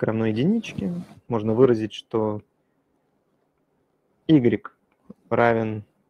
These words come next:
x минус один. Следовательно, два икс минус x плюс один равно трем.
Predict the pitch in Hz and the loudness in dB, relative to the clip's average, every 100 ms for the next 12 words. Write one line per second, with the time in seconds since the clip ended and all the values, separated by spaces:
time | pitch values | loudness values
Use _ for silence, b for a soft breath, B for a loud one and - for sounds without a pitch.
0 | _ 131 - 117 110 110 127 147 233 233 | _ -10 -8 -6 -6 0 0 2 0 -2
1 | 220 - - - - _ - _ b b | -8 -16 -20 -20 -20 _ -20 _ b b
2 | - 127 110 - 117 110 113 123 120 113 | -6 -2 -2 -4 -6 -2 2 4 4 0
3 | - _ - 120 117 107 107 - _ _ | -10 _ -8 -4 -2 -4 -6 -12 _ _
4 | _ _ _ _ _ - - - _ 117 | _ _ _ _ _ -2 -2 -4 _ -4
5 | 107 - 113 113 110 107 110 110 - 196 | -4 -2 -4 -2 -2 -2 -4 -6 -2 0
6 | 233 220 | 0 -4